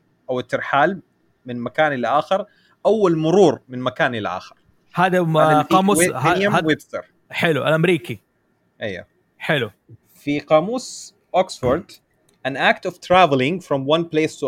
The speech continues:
Speaker 1: another, especially when they are far apart". هو الانتقال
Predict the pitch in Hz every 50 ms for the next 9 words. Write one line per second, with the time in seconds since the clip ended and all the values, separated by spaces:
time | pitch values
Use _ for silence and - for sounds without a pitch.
0 | 123 120 135 151 165 208 220 - - - - - - - 190 190 - 214 202 214
1 | 208 190 165 151 135 143 139 139 131 - - 156 147 135 113 - 110 90 95 -
2 | - 131 131 151 151 139 - - - - 185 185 196 214 240 262 269